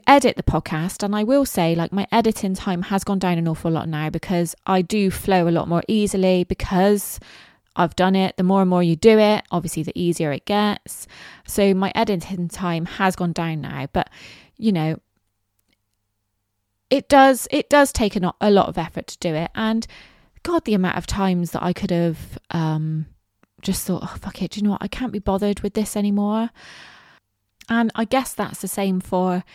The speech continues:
anything any of us find hard.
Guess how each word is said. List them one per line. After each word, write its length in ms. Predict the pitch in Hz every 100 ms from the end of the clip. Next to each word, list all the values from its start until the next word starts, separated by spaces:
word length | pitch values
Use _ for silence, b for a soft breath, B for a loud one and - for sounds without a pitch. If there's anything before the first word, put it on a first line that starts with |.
| b b b b -
anything 720 | 226 247 190 - 147 147 151 - b b b _
any 300 | 214 226 214
of 140 | 160 135
us 240 | - -
find 260 | 156 160 156
hard. 480 | - 147 147 143